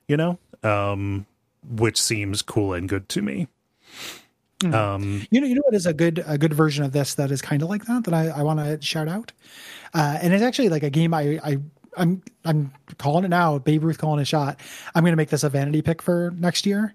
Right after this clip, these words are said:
Speaker 1: Okay.
Speaker 2: Um, is, uh, State of Decay.
Speaker 1: Oh, I fucking love State of Decay, dude.
Speaker 2: Yeah. I,
Speaker 1: Yeah.
Speaker 2: yeah, we, we gotta do, why have we not done State of Decay?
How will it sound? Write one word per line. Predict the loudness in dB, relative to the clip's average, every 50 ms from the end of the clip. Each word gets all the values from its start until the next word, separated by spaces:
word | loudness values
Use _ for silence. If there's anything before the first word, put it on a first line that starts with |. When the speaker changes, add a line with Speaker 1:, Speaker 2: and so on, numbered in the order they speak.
| _ 0
Speaker 1:
Okay. | 2 2 2 0 0 -4 -14 -20 -20 -20 -20 -20 -20 -12 _
Speaker 2:
Um, | -2 -2 0 2 2 2 2 2 0 0 -2 -4 -2 0
is, | 2 2 4 4 4 2 2 2 0 -2 -4 -6
uh, | -4 -2 -2 -2 0 0 0 0 0 0 0 -2 -2 -2 -2 -2 -4 -4 -6
State | -8 -8 -10 -10 -12 -12 -12 -8 -4 0 2 4 4 4
of | 2
Decay. | -2 -6 -6 -4 -4 -6 -6 -6 -10 -16 -20 _ _ _ -2 0
Speaker 1:
Oh, | 2 2 2 0
I | -4
fucking | -4 -6 -2 -2 0 0 2 2
love | 0 0 0
State | 0 -2 -2 -2 -2
of | -4
Decay, | -6 -4 -4 -4 -2 0
dude. | 0 0 0 0 -2 -6 _ _ _ _ _ -4
Speaker 2:
Yeah. | -4 -4 -2 -4 -8 -12 -18 _ 2
I, | 4 6
Speaker 1:
Yeah. | 6 6
Speaker 2:
yeah, | 4 2 2 0 2
we, | 2 2 2 4
we | 2 2 4
gotta | 4 2 2 2
do, | 0 0
why | 2 4 4 4
have | 4 4
we | 2 2
not | 0 0 0
done | -2 -2 -2
State | 0 0 0 0
of | -2
Decay? | -4 -4 -4 -6 -6 -8